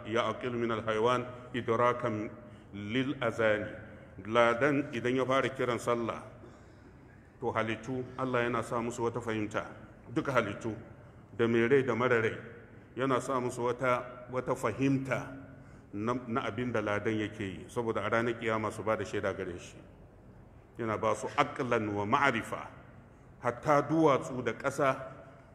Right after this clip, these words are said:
za ka ɗauka ba su da hankali, a lokacin Allah yana ba su hankali, yana ba su sani. Saboda haka sun ma san ladanin da ya kira sallah. sun san sunan shi da lokacin da ya kira sallah,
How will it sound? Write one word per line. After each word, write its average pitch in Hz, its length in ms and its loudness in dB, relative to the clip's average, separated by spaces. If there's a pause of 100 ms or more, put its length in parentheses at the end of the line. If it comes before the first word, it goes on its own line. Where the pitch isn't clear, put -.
(120)
za 135 160 2
ka 139 120 -4
ɗauka 127 280 -2
ba 123 100 2
su 123 120 -8
da 117 80 -2
hankali, 113 320 -2
a 107 80 0
lokacin 127 340 -2
Allah 120 220 0
yana 113 200 2
ba 120 160 2
su 117 120 -4
hankali, 117 480 0
yana 117 200 0
ba 113 140 2
su 113 140 -8
sani. 107 320 -2 (720)
Saboda 135 260 4
haka 131 140 -2
sun 143 300 2
ma 139 200 4
san 139 380 -2
ladanin 127 720 2
da 107 80 0
ya 107 100 0
kira 110 320 -2
sallah. 104 420 -4 (540)
sun 143 240 2
san 139 260 0
sunan 135 500 4
shi - 180 -6 (760)
da 117 100 2
lokacin 139 540 0
da 117 60 4
ya 117 80 4
kira 120 300 2
sallah, 117 420 0